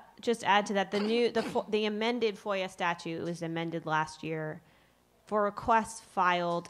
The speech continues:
at, one of the am-, one of the amendments was to make the appeal time frame the same for all agencies to be ninety days.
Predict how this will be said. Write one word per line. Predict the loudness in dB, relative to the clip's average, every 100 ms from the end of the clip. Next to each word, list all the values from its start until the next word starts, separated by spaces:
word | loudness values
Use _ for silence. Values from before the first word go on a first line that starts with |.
| 0
at, | 2 2
one | 2
of | 2
the | 2
am-, | 0 -4 -8
one | -4 -2
of |
the | 0
amendments | 0 -2 -4 -8 -6
was | -8 -6
to | -6
make | -4 -6 -6
the | -8
appeal | -6 -6 -2 -2 -4 -6 -14 _ _
time | -12 -6 -6 -4
frame | -6 -4
the | -6
same | -6 -6 -4 -4
for | -2 0
all | 2 0
agencies | -2 -4 -4 -4 -6 -6 -8 -14
to | -6
be | -4
ninety | -4 -4 -6 -4
days. | -4 -2 -4 -8